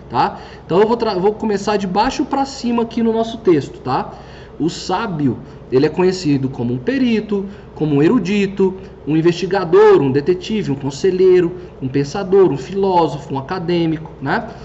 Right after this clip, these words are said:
Então, tudo isso que nós estamos conversando aqui. Então, é, ele é conhecido dessa forma,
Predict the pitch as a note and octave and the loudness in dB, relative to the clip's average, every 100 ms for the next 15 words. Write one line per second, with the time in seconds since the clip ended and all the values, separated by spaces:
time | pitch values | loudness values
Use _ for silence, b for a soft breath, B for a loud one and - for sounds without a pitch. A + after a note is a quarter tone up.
0 | B A#3 A#3 F#4+ G4+ E4 D#4+ D4 C4+ B3+ | B -2 2 6 8 6 4 -2 -2 0
1 | B3 B3 A3+ A3+ A3 A3 G#3+ F3 D3 B | -2 0 0 0 -2 -2 -2 -2 -4 B
2 | B B - F3+ G3+ B B - C#3+ C#3 | B B -4 -2 -2 B B -4 -2 -2
3 | C3 C#3 E3+ F#3+ G3+ G3 G3 - C4 C#4 | -2 0 0 2 2 2 0 -2 0 2
4 | G#3+ A3 - A3 D#3 D3+ D3 D3 | 0 -2 -4 -6 -2 -2 -2 -4